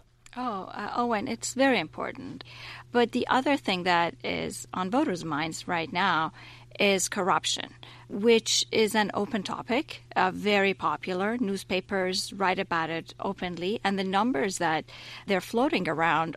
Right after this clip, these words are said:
are just astronomical. And before the sanctions were tightened, uh, a lot of economic analysts were saying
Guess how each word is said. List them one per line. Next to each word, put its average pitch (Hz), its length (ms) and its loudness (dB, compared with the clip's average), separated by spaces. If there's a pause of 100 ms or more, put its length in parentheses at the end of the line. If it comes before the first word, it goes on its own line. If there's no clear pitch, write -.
are 180 220 4
just - 420 -4
astronomical. 185 920 -2 (480)
And 214 280 2
before 262 440 4
the 214 400 2 (140)
sanctions 214 640 2
were 180 100 -2
tightened, 202 560 -2 (400)
uh, - 140 2
a - 60 4
lot 254 280 8
of 240 140 0
economic 165 720 0
analysts 180 580 -2
were 185 100 -2
saying 160 720 -2